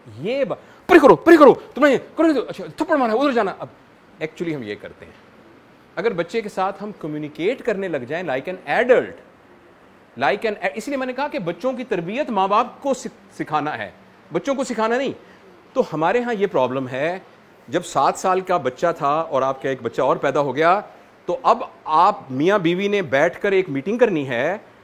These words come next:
और उस meeting का one of important participant is वो सात साल का बेटा, कि "बेटा आपको पता है ना भाई एक और आया है, और आपको पता है ये जो भाई है ये तो खुद पेशाब नहीं कर सकता और ये तो वो भी नहीं कर सकता, खा भी नहीं सकता, तो उसमें मामा तो करेंगी,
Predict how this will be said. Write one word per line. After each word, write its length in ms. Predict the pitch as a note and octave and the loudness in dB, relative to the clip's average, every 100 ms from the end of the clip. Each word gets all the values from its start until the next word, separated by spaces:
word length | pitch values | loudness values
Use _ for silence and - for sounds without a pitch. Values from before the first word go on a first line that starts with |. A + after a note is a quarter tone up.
| - - | -10 2
और 260 | F#3 G3 - - D#3+ | 2 2 -6 -10 -6
उस 180 | F#3 | -4
meeting 380 | C#3 D#3 F3+ G3+ | -2 -2 0 0
का 280 | G3 G3 B2 | 2 0 0
one 200 | F3 G#3+ | -2 -2
of 80 | G3+ | -2
important 560 | E3+ D3+ - A3+ A#3 G#3+ - | -4 -4 -2 -2 0 -4 0
participant 720 | D#3 F3+ F#3 D#3 D#3+ F#3 - | -2 -2 -8 -4 -4 -4 -4
is 220 | E3+ F3 | -4 -4
वो 180 | D3 D#3+ | -4 -8
सात 300 | D#3+ D#3 F#3+ | -4 -2 -2
साल 180 | G#3 F3+ | -2 -4
का 120 | E3 | -4
बेटा, 300 | B2+ A#2+ F#2+ - - - - - | -6 -6 -8 -12 -20 -20 -14 -6
कि 60 | |
"बेटा 300 | D3 D#3 G#3 | -2 4 4
आपको 260 | G3+ D#3+ E3 | 4 2 0
पता 200 | D3+ A3 | -2 -2
है 60 | |
ना 60 | C#4+ | -2
भाई 260 | G#3 F#3+ G3 | 0 2 2
एक 120 | F#3+ | 4
और 120 | E3+ | 4
आया 200 | D#3+ D#3 | 4 4
है, 340 | D3+ C#3+ C#3+ - - - | 4 0 -2 -10 -20 -8
और 80 | C3 | -2
आपको 220 | D3+ F#3+ | -2 -2
पता 160 | F#3 C#4+ | -4 -2
है 60 | |
ये 80 | C#4 | -2
जो 120 | A#3 | -2
भाई 300 | F#3 D3 E3 | -2 0 0
है 300 | F#3 E3+ E3+ | 2 2 0
ये 60 | C#3 | -4
तो 100 | D#3 | -8
खुद 140 | - | -8
पेशाब 340 | D#3 D#3 D#3 D#3 | -8 -4 -2 -2
नहीं 100 | E3 | -6
कर 100 | D#3+ | -6
सकता 560 | E3 - D3+ C#3 C#3 - - - | -8 -6 -4 -4 -4 -12 -20 -12
और 100 | C#3 | -6
ये 100 | B2+ | -6
तो 120 | C#3 C#3+ | -4 -4
वो 80 | |
भी 100 | C#3 | -2
नहीं 120 | E3 E3 | -2 0
कर 120 | D#3+ | 0
सकता, 460 | - E3 E3 D#3 | -2 -2 2 4
खा 260 | D3+ - C3 | 2 0 0
भी 100 | D3 | 0
नहीं 100 | E3+ | -4
सकता, 540 | F3 D#3+ D#3 D3 C#3+ - - - | -4 -2 2 4 2 -4 -20 -12
तो 60 | D#3 | -10
उसमें 300 | D#3 - D#3 | -8 -6 -2
मामा 280 | C3 A#2+ D#3+ | -2 0 0
तो 120 | E3+ | 0
करेंगी, 580 | F3 F#3 G#3+ G3+ F#3+ | 0 0 0 -2 -2